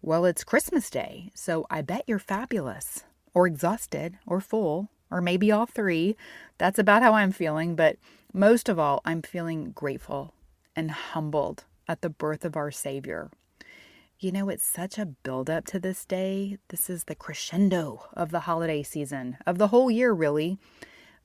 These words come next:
But what often happens on the other side of a crescendo is the decrescendo, the coming down off the high. And for many people, they won't have another Jesus crescendo until Easter.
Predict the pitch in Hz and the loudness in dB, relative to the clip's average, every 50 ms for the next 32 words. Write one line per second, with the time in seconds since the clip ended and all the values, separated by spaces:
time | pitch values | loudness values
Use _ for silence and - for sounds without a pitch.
0 | _ _ - 196 185 - 190 202 - - 180 180 - - 220 220 208 175 - - | _ _ 2 4 4 6 6 4 4 6 2 2 2 2 2 2 2 2 2 0
1 | 170 165 156 156 151 156 147 143 147 156 156 - 170 160 160 151 165 151 - - | -4 -2 -2 -2 0 0 0 0 0 -2 -2 -2 -2 -2 -2 -2 -6 -8 -6 -6
2 | 151 147 - - 143 143 143 160 175 180 175 - 151 147 139 - 143 143 143 131 | -6 -6 -6 -6 -6 -2 -2 0 0 0 0 0 0 -2 -2 -4 -4 -4 -4 -4
3 | 143 143 147 147 139 - 151 143 - - 147 135 135 127 131 127 127 127 127 - | -2 -2 -2 -2 -2 -4 -6 -6 -4 -4 -4 -4 -4 -4 -4 -4 -6 -8 -8 -10
4 | - 135 _ - 165 165 160 160 156 143 123 135 131 143 147 151 151 151 147 143 | -12 -12 _ -4 -4 -2 -2 -2 -2 -2 -2 -4 -2 0 0 0 0 0 0 -2
5 | 143 139 - - 135 135 - 143 143 139 135 - - 123 127 _ - - - - | -4 -6 -6 -6 -6 -4 0 0 2 2 2 0 -2 -6 -8 _ -20 -20 -20 -20
6 | - - _ _ _ _ - 175 180 175 - 190 180 165 151 147 151 165 170 - | -20 -20 _ _ _ _ -4 -4 -2 -2 -2 -2 -2 0 0 0 0 -2 -4 -2
7 | - 185 180 - 190 190 202 196 170 170 170 190 220 247 233 202 185 175 170 175 | -4 -4 -2 0 0 0 0 0 -2 -4 -2 -2 -2 -2 -2 0 0 0 0 2
8 | 185 180 180 175 180 165 156 139 147 147 139 170 175 - - 202 190 - - 214 | 0 -2 -2 0 -2 -4 -4 -4 -6 -6 -4 -6 -8 -6 -6 -6 -6 -4 -4 -2
9 | 208 214 214 208 196 185 - 180 160 - - 139 135 - - - - - - - | 0 0 0 2 0 0 0 -2 -4 -4 -6 -8 -8 -6 -6 -4 -4 -4 -6 -8